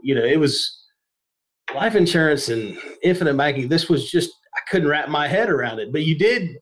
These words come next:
you, you persisted and, and you invited me to a, um, an event that, that Nelson spoke at. And I'll be forever grateful to have had the opportunity to meet the guy, 'cause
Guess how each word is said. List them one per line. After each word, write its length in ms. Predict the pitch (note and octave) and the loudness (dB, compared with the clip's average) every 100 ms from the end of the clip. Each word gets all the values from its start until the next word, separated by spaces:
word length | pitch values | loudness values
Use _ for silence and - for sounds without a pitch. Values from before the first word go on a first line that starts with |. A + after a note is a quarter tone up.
| D#3+ | -14
you, 220 | D#3 - E3 | -14 -12 -6
you 140 | E3+ | -4
persisted 720 | F3 G3+ G3+ F#3 F#3 F3+ F3 - - | 0 2 2 2 2 2 2 -4 -4
and, 180 | C#3+ C#3+ | -4 -2
and 280 | C#3+ C3+ | -2 -2
you 120 | C#3 C#3 | -2 -4
invited 500 | C3+ C#3 D#3+ E3 D#3 | -2 -2 0 0 2
me 300 | E3 D#3+ E3 D#3+ _ _ _ - | 2 0 -2 -14 _ _ _ -2
to 280 | E3 D#3 D3+ | 2 4 2
a, 320 | C#3 C3+ B2+ A2+ | 2 0 0 0
um, 380 | A#2 A2 G#2 - - | -2 -2 -6 -10 -8
an 100 | C#3+ | -2
event 400 | C#3+ B2+ E3 F#3+ | -2 0 0 -2
that, 200 | C3+ B2 - - - | -4 -6 -8 -16 -16
that 160 | A#2+ A#2 | -8 -2
Nelson 400 | C#3 G#3+ A#3+ A2+ | 0 0 -2 -8
spoke 220 | - - | -12 -10
at. 400 | F2 - - - - _ _ _ _ _ - | -12 -12 -18 -20 -20 _ _ _ _ _ -6
And 120 | C#3+ | -2
I'll 120 | E3 F3+ | 0 2
be 160 | E3 | 0
forever 680 | A2+ D3 - D3 F#3 F#3 F3+ | 0 -4 -4 -2 0 0 0
grateful 600 | D3 D3+ B2 G#2 A#2+ A2 | 0 0 -2 -4 -4 -4
to 200 | - B2+ | -4 -6
have 220 | A#2+ B2+ - - - | -4 -4 -8 -20 -8
had 200 | D#3 C#3+ | -4 -2
the 80 | B2 | -2
opportunity 540 | C3 D3 C#3 B2+ A2 | -2 -2 -2 -2 -4
to 100 | - | -4
meet 200 | G#2+ A#2+ A#2 | -4 -4 -6
the 60 | |
guy, 220 | G2 G2 - | -6 -8 -4
'cause 240 | C3+ - | -4 -4